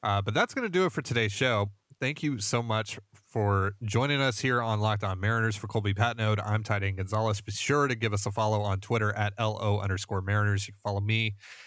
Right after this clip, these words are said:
at Dane Gonzalez. That's D A N E G N Z L Z, and Colby at C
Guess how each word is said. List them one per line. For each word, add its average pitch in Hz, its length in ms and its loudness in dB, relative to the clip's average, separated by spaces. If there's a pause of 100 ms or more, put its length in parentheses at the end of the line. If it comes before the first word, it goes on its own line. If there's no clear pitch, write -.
(140)
at 101 240 -4
Dane 104 260 0
Gonzalez. 107 480 0
That's 104 220 -2
D 123 200 0
A 104 220 0
N 95 100 -2
E 147 280 0 (380)
G 165 160 2
N 147 100 -2
Z 135 140 2
L 123 100 4
Z, 120 280 0
and 107 120 -4
Colby 110 340 2
at 98 160 -2
C 104 400 0